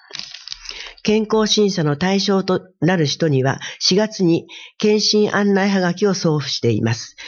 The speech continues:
受診券は予約した人のみにお送りします。対象、年齢は令和六年三月三十一日現在です。一、四十歳以上の国民健康保険加入者。二、後期高齢者医療制度加入者。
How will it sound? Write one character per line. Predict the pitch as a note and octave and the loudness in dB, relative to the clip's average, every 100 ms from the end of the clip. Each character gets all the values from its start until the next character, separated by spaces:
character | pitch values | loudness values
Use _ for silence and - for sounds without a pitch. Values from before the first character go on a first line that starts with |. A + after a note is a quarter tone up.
| - - - | -16 -14 -2
受 | F3 | 0
診 | G3 G#3 G3 | 2 2 2
券 | D#3 C#3+ | 0 2
は | D3 - | 0 0
予 | E3+ | 2
約 | F#3+ G3 F#3 | 0 0 -4
し | |
た | - F3 | -2 -4
人 | E3 F#3+ F3 - | -2 -2 -4 -2
の | G3 F#3+ | 0 4
み | F3+ | 4
に | G#3+ - - | 2 -2 0
お | D#3 | 0
送 | C#3+ C#3+ | 2 0
り | B2+ | 0
し | - | 0
ま | - A2 | -2 -4
す。 | - - - - - _ | -8 -16 -18 -16 -16 _
対 | G3 F#3 | -2 0
象、 | - E3+ A#2+ C4+ | 2 0 -2 0
年 | F#3 G3 | 2 4
齢 | F#3 F3+ | 2 0
は | F3 | -2
令 | E3 F#3 F3+ | -2 0 2
和 | F3+ - | 0 -2
六 | E3+ D#3+ F#3 | -6 0 2
年 | D3 B2 - - - | 2 -2 -10 -20 -16
三 | - G3 F#3+ | -4 0 2
月 | E3+ E3+ | 0 -2
三 | - F#3 | -2 0
十 | E3 D#3+ | 2 4
一 | D3 D3 | 2 2
日 | F3 G3 F3 | 0 0 0
現 | D#3+ D#3 A#2 | 2 2 2
在 | A2 G#2+ | -2 -2
で | - | -6
す。 | - - - - - | -10 -16 -18 -20 -4
一、 | D#3+ - D#3 - - | -2 0 -2 -2 -4
四 | - G#3+ | 0 0
十 | G#3 G#3 | 2 -2
歳 | G3+ G#3 G3 | -2 -2 -2
以 | - G3+ | 0 2
上 | F3 C#3 | 2 2
の | D#3 | 0
国 | - D#3+ G#3 | -2 -4 2
民 | G#3 G3+ | 2 2
健 | G3 G3 | 0 0
康 | F#3+ F#3+ | 2 2
保 | F#3+ | 2
険 | F3+ E3 D#3+ | 2 0 0
加 | D3 | 0
入 | D3 D#3 | 2 2
者。 | B2 - - - - - - | 2 -2 -4 -12 -16 -16 0
二、 | F3+ F3+ - - | 0 0 -8 -12
後 | - G#3+ G3+ | 0 0 0
期 | - | -6
高 | - G3+ | 0 2
齢 | G3 F#3+ | 4 2
者 | F3+ - | 2 0
医 | - | 0
療 | F3 G3 G3 | 2 2 0
制 | G3 F3 | 0 0
度 | D#3+ | 0
加 | F3+ D#3+ | 0 2
入 | C#3 A#2+ | 2 2
者。 | - C3+ | -2 -4